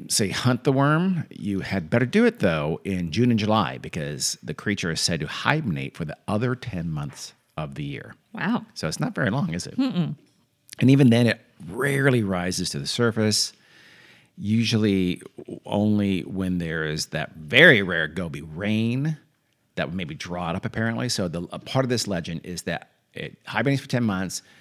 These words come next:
Speaker 1: It comes to the surface very rarely. It seems like rain draws it to the surface. So
Speaker 2: Sure.
Speaker 1: there's
Speaker 2: J-, just like our worms.
Speaker 1: That's true. That's very true.
Speaker 2: Mm-hmm.
Speaker 1: Oddly, though, there is little said about what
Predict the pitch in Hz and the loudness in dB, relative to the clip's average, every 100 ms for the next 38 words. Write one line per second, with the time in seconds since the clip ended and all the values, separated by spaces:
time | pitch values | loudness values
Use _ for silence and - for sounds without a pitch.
0 | _ - - 120 113 101 107 90 76 92 | _ -6 0 0 0 0 0 0 -2 0
1 | 104 92 87 82 82 - - - 90 - | 2 2 0 0 -4 -8 -18 -8 -4 0
2 | - 240 277 185 151 131 98 98 90 82 | 2 4 4 6 6 6 2 2 0 -2
3 | 85 - _ - 87 80 - - 73 69 | -6 -10 _ -6 -4 -4 -6 -6 -6 -6
4 | - - - 120 - - 320 - - - | -8 -8 -4 0 0 0 -4 -10 -14 -20
5 | 285 - 311 - 254 240 254 320 196 170 | -20 -6 -4 -2 -2 0 0 0 0 -2
6 | 139 165 - _ _ _ _ 117 - 180 | -4 -8 -12 _ _ _ _ 0 4 4
7 | - - _ _ - - _ _ _ _ | 4 -4 _ _ -20 -20 _ _ _ _
8 | - - 101 113 - - - - 160 202 | -12 -6 -4 -4 -6 -10 -16 -10 -4 -2
9 | 233 330 - - - - 151 202 214 180 | -4 -10 -18 -20 -20 -6 2 4 6 6
10 | 165 190 - - - 190 - 76 92 123 | 8 6 2 -6 -2 0 0 -2 0 -2
11 | - 104 110 - 104 87 92 107 147 - | -2 0 2 2 -2 -2 -4 -2 -2 -2
12 | 92 78 87 80 90 85 78 85 87 | 0 0 -2 -4 -4 -6 -6 -6 -6